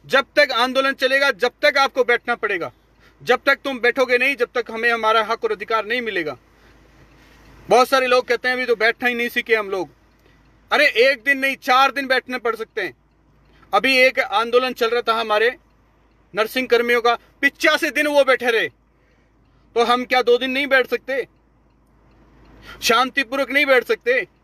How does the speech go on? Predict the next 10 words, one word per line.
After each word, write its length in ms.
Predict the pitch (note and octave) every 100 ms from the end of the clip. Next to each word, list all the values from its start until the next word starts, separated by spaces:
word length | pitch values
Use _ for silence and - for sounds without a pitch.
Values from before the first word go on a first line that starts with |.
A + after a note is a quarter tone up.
| _ _ _ _ _ _ _ _ _ -
यही 340 | F#3 B3+ D#4
बात 320 | C#4 C4+ C#4
होगी 200 | C4 C4
वहां 140 | C#4 C4
पे। 240 | - A3+ - _ _
अगर 300 | G3 A3+ C#4
लाखों 640 | C4 B3+ C4+ F4+ - E4+ D#4+
युवा, 420 | D4+ D4+ D4 B3 - _ _ _ _ -
लाखों 540 | G3+ C#4+ D#4 - D#4
लोग 460 | C#4 B3 D4+ E4 C#4+